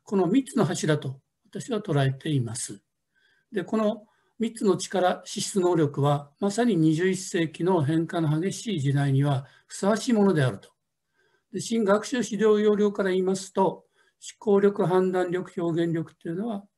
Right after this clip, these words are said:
教科等でつけたい資質能力の中核にあるものです。一方、そして情報活用能力や問題発見解決能力というのは、教科横断的な、まさにその学習の基盤となる能力であるというふうに、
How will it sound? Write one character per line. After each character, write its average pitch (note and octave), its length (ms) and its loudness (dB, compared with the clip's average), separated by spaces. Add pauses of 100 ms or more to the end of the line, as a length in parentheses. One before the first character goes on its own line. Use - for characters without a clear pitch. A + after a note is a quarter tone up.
教 G3 180 -2
科 G3 140 -6
等 F3+ 180 -4
で G3 140 0
つ G3+ 100 -10
け E3+ 140 -4
た F3+ 160 -2
い E3 80 0
資 E3 140 -6
質 - 180 -6
能 D#3+ 140 2
力 D#3 200 -2
の A#3 200 -4 (180)
中 A3 220 -6
核 F3 200 0
に C#3+ 80 6
あ C3 60 2
る A2+ 80 -2
も A2 140 -8
の G2+ 100 -12
で G2+ 100 -14
す。 - 220 -18 (840)
一 G3+ 300 -6
方、 A#3+ 160 -8
そ G#3+ 160 -6
し - 100 -8
て F#3 200 2
情 A3 180 6
報 B3 160 0
活 G3 260 2
用 G3 120 4
能 F#3+ 100 4
力 D3+ 260 -2
や F#3 280 0 (340)
問 F#3 220 2
題 F#3 180 2
発 E3+ 200 -4
見 E3+ 200 -2
解 E3 220 0
決 E3+ 200 -10
能 D#3+ 120 0
力 D3+ 200 -2
と E3 120 -6
い - 20 0
う D#3+ 80 0
の D#3 100 -2
は、 F#3 280 -4 (400)
教 A3 260 2
科 G3+ 120 2
横 G#3 260 4
断 D#3+ 200 2
的 - 280 -14 (400)
な、 E3 200 -8 (460)
ま - 80 -20
さ A#3+ 140 -4
に A#3 80 0
そ D3+ 160 0
の B2+ 140 0
学 D3+ 280 -6
習 G3+ 220 0
の F#3 100 4
基 F#3 200 -4
盤 A3 280 2
と F3+ 100 -6
な F3+ 160 2
る E3 120 2
能 D3 180 4
力 C#3+ 220 0
で C#3 60 0
あ D3 60 -2
る F#3+ 120 -8
と B3 60 -6
い - 20 -2
う - 20 -2
ふ B3+ 40 0
う - 20 2
に、 G#3+ 200 -2